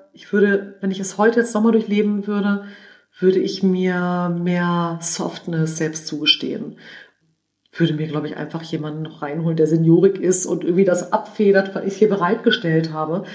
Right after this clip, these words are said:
Aber ich würde mich nicht mehr so überverantwortlich und fehlerhaft fühlen wie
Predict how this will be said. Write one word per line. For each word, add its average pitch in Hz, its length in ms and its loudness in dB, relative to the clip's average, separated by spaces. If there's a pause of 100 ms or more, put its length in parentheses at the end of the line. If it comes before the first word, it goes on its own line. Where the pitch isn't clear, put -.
(260)
Aber 202 120 0
ich 208 120 -2
würde 214 160 4
mich 214 140 0
nicht 202 140 -2
mehr 208 100 2
so 185 80 2
überverantwortlich 208 1120 0
und 190 120 -4
fehlerhaft 196 640 2
fühlen 180 400 -2
wie 165 340 -2